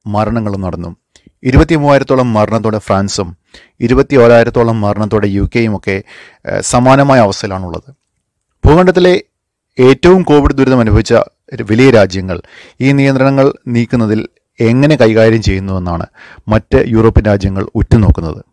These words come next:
വളരെ ആശങ്കയോടെയാണെങ്കിലും ഒരു ശുഭപ്രതീക്ഷയും എല്ലാവരും വെച്ചു പുലർത്തുന്നുണ്ട്. വരും ആഴ്ചകളിൽ സാമ്പത്തിക പ്രവർത്തനങ്ങൾ ക്രമേണ വീണ്ടും തുറക്കുന്നതായും നിരവധി ഇളവുകൾ പ്രഖ്യാപിക്കുന്നതായും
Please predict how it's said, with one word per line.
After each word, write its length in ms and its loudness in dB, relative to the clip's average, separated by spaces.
വളരെ 220 4
ആശങ്കയോടെയാണെങ്കിലും 1000 2
ഒരു 120 2
ശുഭപ്രതീക്ഷയും 760 0
എല്ലാവരും 320 0
വെച്ചു 180 -4
പുലർത്തുന്നുണ്ട്. 500 -8
വരും 300 4
ആഴ്ചകളിൽ 500 2
സാമ്പത്തിക 500 2
പ്രവർത്തനങ്ങൾ 600 0
ക്രമേണ 340 2
വീണ്ടും 380 2
തുറക്കുന്നതായും 680 -2
നിരവധി 400 4
ഇളവുകൾ 500 2
പ്രഖ്യാപിക്കുന്നതായും 880 -6